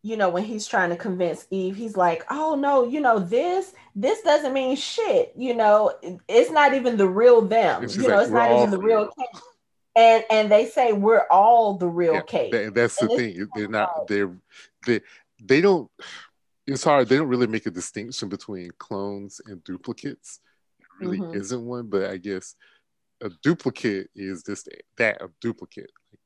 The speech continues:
Speaker 2: it's the same thing. It's just two of them.
Speaker 1: Mm-hmm.
Speaker 2: Not like a
Speaker 1: Same, yeah.
Speaker 2: clone, which is a copy,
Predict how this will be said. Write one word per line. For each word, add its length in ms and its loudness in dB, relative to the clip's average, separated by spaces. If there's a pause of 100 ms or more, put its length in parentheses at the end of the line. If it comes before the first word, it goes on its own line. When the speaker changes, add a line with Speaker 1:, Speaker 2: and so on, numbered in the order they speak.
Speaker 2:
it's 240 -12
the 80 -20
same 400 -8
thing. 320 -8
It's 140 -14
just 240 -20
two 180 -14
of 80 -10
them. 220 -10
Speaker 1:
Mm-hmm. 200 -10 (260)
Speaker 2:
Not 160 -4
like 120 -2
a 40 -6
Speaker 1:
Same, 140 -6
yeah. 60 -18
Speaker 2:
clone, 380 0
which 180 -16
is 100 -16
a 120 -10 (160)
copy, 340 -4